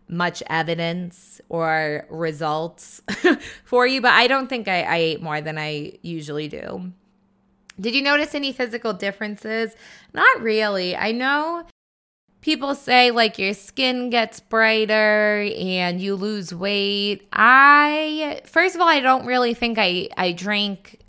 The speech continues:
that much to see these differences, but I, I didn't really see physical differences. I feel like, obviously, like, my liver got a break and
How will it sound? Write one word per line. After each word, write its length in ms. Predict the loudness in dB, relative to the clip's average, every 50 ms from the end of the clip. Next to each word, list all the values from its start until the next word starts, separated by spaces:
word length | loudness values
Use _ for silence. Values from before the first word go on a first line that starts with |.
| _ -20
that 460 | -18 -8 -2 2 4 4 4 4 2
much 1000 | -4 -4 -2 0 2 2 2 0 -2 -6 -12 -14 -14 -12 -12 -14 -16 -18 -20 -20 _ _ _ _ _ _ _ _ _ _ -10
to 140 | -8 -8 -8
see 260 | -6 -4 -2 -2 0
these 240 | 0 -2 -2 -4 -4
differences, 920 | -6 -6 -6 -6 -8 -10 -10 -8 -6 -2 -2 0 0 0 -2 -4 -8 -14 -20 _ _ _ _ _ _ _ _ _ _ _ 2
but 420 | 4 6 6 6 6 4 2 -2 -8 _ _ _ _ _ _ _ _ _
I, 160 | 0 2 4 6
I 140 | 6 4
didn't 260 | 4 2 -2 -2 -2 -2
really 260 | 0 0 0 0 -2
see 220 | -4 -8 -10 -10
physical 1040 | -10 -12 -16 -20 -10 -6 -4 -4 -4 -4 -6 -8 -8 -6 -4 -4 -2 -2 -4 -6 -8 -10 -10
differences. 880 | -6 -6 -6 -6 -8 -10 -12 -12 -12 -14 -14 -14 -14 -16 -16 -16 -10 -6
I 120 | -4 -4 -2
feel 180 | -2 -2 0
like, 140 | 0 0 0 2
obviously, 580 | 4 4 4 4 2 -2 -6 -6 -8 -8 -6
like, 240 | -4 -4 -4 -6 -6
my 160 | -6 -6 -6
liver 680 | -6 -6 -6 -6 -4 -2 -2 0 0 0 -2 -4 -6 -10 _ _ -20 _ _ _ _
got 240 | -4 -2 0 0 0
a 60 | 0
break 680 | -4 -6 -6 -4 -4 -2 -2 -2 -2 -2 -4 -6 -12 -20 -16
and 800 | -12 -10 -8 -6 -6 -6 -4 -4 -4 -6 -6 -6 -8 -10 -12 -14